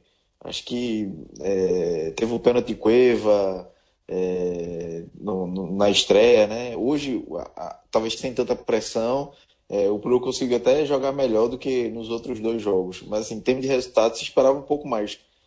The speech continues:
do Peru. É, a Austrália não, não botava tanta fé, até me surpreendeu. Chega na última rodada com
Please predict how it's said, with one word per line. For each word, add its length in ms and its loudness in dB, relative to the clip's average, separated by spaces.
do 120 -4
Peru. 500 2
É, 80 -6
a 60 -2
Austrália 440 2
não, 280 0
não 360 -8
botava 300 2
tanta 180 0
fé, 180 2
até 120 0
me 80 -6
surpreendeu. 800 -2
Chega 300 0
na 80 0
última 220 -6
rodada 340 0
com 440 -10